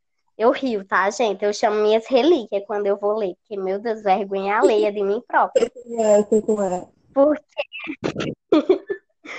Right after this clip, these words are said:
Speaker 1: não é engraçado? Não, sério. Minhas personagens não tinham personalidade. Elas eram eu. Eu pegava eu, aí eu colocava na personagem. Aí depois eu ficava pensando,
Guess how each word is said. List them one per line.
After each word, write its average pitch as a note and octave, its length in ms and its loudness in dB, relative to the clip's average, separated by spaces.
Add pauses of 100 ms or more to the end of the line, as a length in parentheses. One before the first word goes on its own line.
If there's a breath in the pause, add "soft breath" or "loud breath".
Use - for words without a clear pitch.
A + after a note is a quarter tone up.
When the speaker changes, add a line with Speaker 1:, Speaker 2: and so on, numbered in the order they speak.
(140 loud breath)
Speaker 1:
não C#4 80 0
é C4+ 80 4
engraçado? D4+ 1040 2
Não, B3 320 -6
sério. A3+ 720 0 (420)
Minhas D4 240 -2
personagens D4 580 0
não D4+ 180 0
tinham D#4 200 0
personalidade. B3+ 1080 2
Elas A#3+ 400 4
eram C4 240 4
eu. A#3 380 6
Eu A3+ 100 0
pegava B3 640 0
eu, G#3 360 -2
aí A3 160 2
eu A3 80 -2
colocava A3+ 480 -2
na G3+ 160 0
personagem. G3+ 720 -6
Aí F3+ 60 -12
depois F#3 260 -20
eu G3 80 -20
ficava F#3+ 300 -16
pensando, A#3+ 480 -20